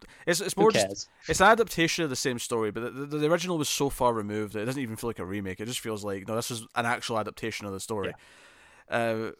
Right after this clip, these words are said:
Speaker 1: g-, fantastic practical effects. It is a
Speaker 2: Oh,
Speaker 1: movie
Speaker 2: yeah.
Speaker 1: ab-,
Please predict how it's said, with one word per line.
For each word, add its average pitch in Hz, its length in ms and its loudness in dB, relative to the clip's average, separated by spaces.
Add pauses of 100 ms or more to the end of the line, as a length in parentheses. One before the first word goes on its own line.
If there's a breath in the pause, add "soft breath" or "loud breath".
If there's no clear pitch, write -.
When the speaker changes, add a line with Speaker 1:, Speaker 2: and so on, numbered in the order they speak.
(280)
Speaker 1:
g-, 123 140 -12
fantastic 156 600 2
practical 131 420 0
effects. 131 500 0
It - 100 -4
is 104 180 -2
a 110 40 0
Speaker 2:
Oh, - 20 0 (100)
Speaker 1:
movie 113 140 4
Speaker 2:
yeah. 117 60 4
Speaker 1:
ab-, 104 180 -6